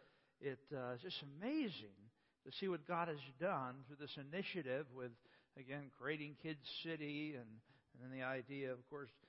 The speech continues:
going down to Hope House and ministering to those guys there in Lawndale, and, and then planning hundreds of churches over in India. Right now, men are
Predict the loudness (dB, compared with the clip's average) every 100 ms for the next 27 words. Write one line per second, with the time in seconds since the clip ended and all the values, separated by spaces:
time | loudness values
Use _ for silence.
0 | _ -8 -4 -2 -2 -2 -2 -2 -2 4
1 | 6 4 0 -8 -10 -16 _ -12 -6 -6
2 | -6 -8 -8 -6 -8 -8 -8 -8 -6 -4
3 | -2 0 0 -4 -4 -2 0 0 0 -4
4 | -2 -2 -2 -4 -4 -2 -2 -6 -10 -16
5 | -20 -8 -2 -2 -2 -14 -8 4 6 8
6 | 6 2 -2 -6 -14 _ 2 4 4 0
7 | -4 -8 -2 0 0 -4 -6 -6 0 0
8 | 2 -2 -4 -6 -6 -6 -8 -12 -20 _
9 | _ _ _ 6 8 8 4 -6 2 6
10 | 8 10 10 8 4 -6 -14 -4 2 4
11 | 4 4 2 0 2 2